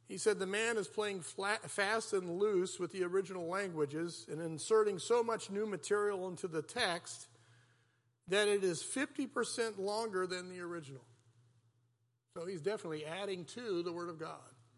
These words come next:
He says, "The result is a strongly sectarian translation that no longer counts as Scripture. By masquerading as a Bible, it threatens to bind entire churches in thrall to a false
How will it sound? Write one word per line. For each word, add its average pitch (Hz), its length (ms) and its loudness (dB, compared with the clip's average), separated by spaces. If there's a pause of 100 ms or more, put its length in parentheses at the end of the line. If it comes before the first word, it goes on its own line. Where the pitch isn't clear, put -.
(1500)
He 185 120 0
says, 220 220 8
"The 196 100 6
result 214 520 6
is 185 160 0
a 180 120 2
strongly 254 760 2
sectarian 226 800 0
translation 202 920 0 (680)
that 175 160 -2
no 202 180 4
longer 233 380 6
counts 220 480 0
as 175 140 4
Scripture. 202 760 0 (600)
By 190 180 2
masquerading 214 720 2
as 196 300 0
a 180 60 2
Bible, 185 540 2
it 165 140 -4
threatens 208 380 -2
to 180 100 -4
bind 190 460 0
entire 190 440 -2
churches 190 540 -4
in 156 100 -4
thrall 185 400 -2
to 196 240 -2
a 165 220 0
false 220 960 0